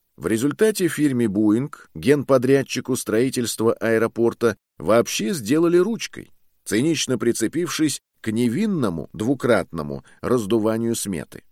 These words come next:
С компанией "Томпсон", субподрядчиком по системе управления воздушным движением аэропорта, расстаться оказалось сложнее.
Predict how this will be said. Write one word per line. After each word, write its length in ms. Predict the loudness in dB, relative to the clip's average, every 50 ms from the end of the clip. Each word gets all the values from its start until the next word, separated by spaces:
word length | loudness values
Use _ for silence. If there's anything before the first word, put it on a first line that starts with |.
| _ _
С 140 | -14 -6 -2
компанией 560 | -2 -2 0 0 0 0 0 0 0 -2 -2
"Томпсон", 640 | 0 0 0 0 0 -2 -4 -6 -6 -6 -8 -10 -14 -20 _ _ _
субподрядчиком 1080 | -4 -2 -2 -2 0 2 2 2 4 4 2 2 2 0 -2 -6 -4 -2 -2 -2 0
по 120 | 0 -2
системе 500 | -2 -2 -4 -4 -2 -2 -2 0 0 0
управления 560 | -2 0 0 0 0 2 0 0 0 0 -2 -2
воздушным 560 | -2 -4 -2 -4 -4 -6 -4 -6 -8 -8 -6
движением 640 | -6 -6 -6 -4 -2 -2 -2 -2 -4 -6 -8 -8 -8
аэропорта, 760 | -8 -6 -6 -6 -6 -8 -6 -4 -6 -6 -4 -4 -4 -4 -4 -4
расстаться 560 | -2 -2 -2 -2 -2 -2 -4 -4 -2 -2 -4
оказалось 500 | -2 -2 -4 -4 -4 -4 -4 -4 -4 -4
сложнее. 680 | -4 -4 -6 -6 -6 -8 -8 -8 -8 -8 -8 -10 -14